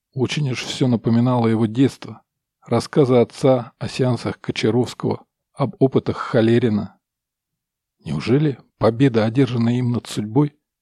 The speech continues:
так зыбка и непрочна? Старик встал и подошёл к окну. Было уже темно. Тихая звёздная ночь уходила в вечность и звала в свои объятия.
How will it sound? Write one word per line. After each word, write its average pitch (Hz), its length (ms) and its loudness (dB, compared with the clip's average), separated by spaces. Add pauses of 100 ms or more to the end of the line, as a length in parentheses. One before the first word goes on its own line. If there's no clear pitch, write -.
так - 340 -8
зыбка 123 480 -2
и - 160 -6
непрочна? 123 800 -2 (1700)
Старик - 520 -2
встал 175 420 0
и 131 40 -2
подошёл 117 440 -2
к - 80 -10
окну. 101 420 -2 (920)
Было 165 240 8
уже 139 180 2
темно. 123 640 -2 (840)
Тихая 147 520 2
звёздная 123 520 2
ночь 151 380 0 (240)
уходила 156 480 2
в 127 80 -2
вечность 110 640 -4 (560)
и - 80 -6
звала 110 360 2
в - 60 -2
свои 123 300 -2
объятия. 104 720 -6